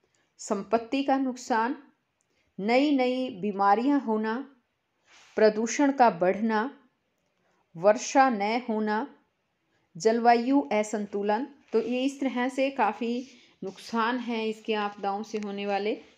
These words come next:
और ये आप यहाँ पर भी लिख भी सकते हैं। अब आगे यहाँ देखिए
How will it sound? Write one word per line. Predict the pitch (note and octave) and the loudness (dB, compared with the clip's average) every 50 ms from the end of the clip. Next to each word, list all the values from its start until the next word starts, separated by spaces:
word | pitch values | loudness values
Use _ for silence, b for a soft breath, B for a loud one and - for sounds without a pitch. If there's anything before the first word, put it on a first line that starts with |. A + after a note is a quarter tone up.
| _ _ - | _ _ -4
और | F3 F3+ F3 | -4 -2 -2
ये | F3 F#3 F#3+ G3 | 0 0 0 0
आप | - E3 E3+ E3+ E3+ F3 | 0 -2 -4 -4 -4 -6
यहाँ | E3+ D#3+ E3 E3 D#3+ - | -6 -4 -4 -4 -4 -4
पर | A3+ C4+ - - - | -6 -6 -6 -10 -10
भी | - - F3+ - - | -8 -8 -8 -8 -10
लिख | - F3+ F#3 F3+ - - | -8 -6 -6 -6 -6 -8
भी | E3 D#3 | -8 -8
सकते | D3 - D3 - - _ - C3+ | -6 -8 -10 -12 -10 _ -14 -14
हैं। | D#3 E3 - - - _ _ _ _ _ _ _ _ _ _ _ _ _ - _ _ _ _ _ _ _ _ _ _ _ _ _ _ _ _ | -14 -14 -16 -18 -18 _ _ _ _ _ _ _ _ _ _ _ _ _ -20 _ _ _ _ _ _ _ _ _ _ _ _ _ _ _ _
अब | - G3 - - - | -10 -10 -10 -8 -4
आगे | - G3+ G#3+ A#3 B3+ | 0 0 0 0 0
यहाँ | C4+ C4+ C4 B3 A#3+ A#3 A#3+ A#3 | 0 0 0 -2 -2 -4 -4 -2
देखिए | A3+ A3+ A#3 A3+ A#3 A#3 A3+ A#3+ D4 - | -2 -2 -2 -2 -2 -2 -2 -2 -2 -6